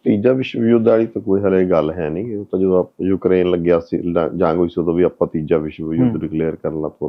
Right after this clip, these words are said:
Speaker 1: ਪਏ ਸੀ। ਗਾਜ਼ਾ ਵਾਲੀ ਹੋਈ, ਉਦੋਂ ਵੀ ਤੀਜਾ। ਸੋ ਤੀਜਾ ਵਿਸ਼ਵ ਯੁੱਧ ਕਹਿਣਾ ਤਾਂ ਇਹਨੂੰ ਗਲਤ ਹੈਗਾ, ਹਨਾ? ਇਹ ਜ਼ਰੂਰ ਆ ਕਿ ਪਾਕਿਸਤਾਨ ਤੇ ਭਾਰਤ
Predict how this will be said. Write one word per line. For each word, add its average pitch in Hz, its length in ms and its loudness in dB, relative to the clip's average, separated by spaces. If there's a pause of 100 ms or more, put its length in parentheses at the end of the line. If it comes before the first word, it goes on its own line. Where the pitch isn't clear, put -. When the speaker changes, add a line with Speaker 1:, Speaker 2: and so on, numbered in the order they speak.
(140)
Speaker 1:
ਪਏ 80 100 -6
ਸੀ। 78 180 -12
ਗਾਜ਼ਾ 78 480 0 (600)
ਵਾਲੀ 85 180 0
ਹੋਈ, 82 220 -2
ਉਦੋਂ 80 260 0
ਵੀ 80 80 -2
ਤੀਜਾ। 80 380 -10
ਸੋ 101 240 -12
ਤੀਜਾ 98 300 2
ਵਿਸ਼ਵ 95 300 -2
ਯੁੱਧ 95 200 2
ਕਹਿਣਾ 90 280 -2
ਤਾਂ 90 120 -2
ਇਹਨੂੰ 87 240 -6 (280)
ਗਲਤ 87 300 -2
ਹੈਗਾ, 82 280 -2 (140)
ਹਨਾ? 95 140 -10 (540)
ਇਹ 104 140 2
ਜ਼ਰੂਰ 95 320 2
ਆ 104 80 4
ਕਿ 110 180 -2
ਪਾਕਿਸਤਾਨ 87 720 -2
ਤੇ - 120 -8
ਭਾਰਤ 90 320 -2